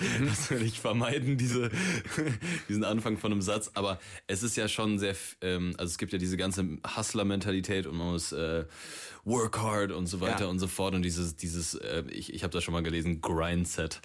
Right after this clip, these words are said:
Speaker 1: Ja,
Speaker 2: Also
Speaker 1: oh, wow.
Speaker 2: Mindset,
Speaker 1: Ja.
Speaker 2: aber Grindset so. Und, ähm, äh, auf der einen Seite arbeite ich sehr, sehr hart und sehr, sehr viel,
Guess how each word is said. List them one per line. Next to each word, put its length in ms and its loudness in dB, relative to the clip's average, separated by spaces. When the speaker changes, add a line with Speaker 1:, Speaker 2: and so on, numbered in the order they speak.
Speaker 1:
Ja, 140 0
Speaker 2:
Also 220 2
Speaker 1:
oh, 40 0
wow. 180 2
Speaker 2:
Mindset, 380 0
Speaker 1:
Ja. 140 0
Speaker 2:
aber 160 2
Grindset 580 2
so. 220 0
Und, 640 2
ähm, 680 2
äh, 420 0
auf 100 -4
der 100 -2
einen 180 4
Seite 540 0
arbeite 340 2
ich 140 -2
sehr, 180 2
sehr 400 2
hart 240 0
und 80 2
sehr, 120 4
sehr 120 2
viel, 340 2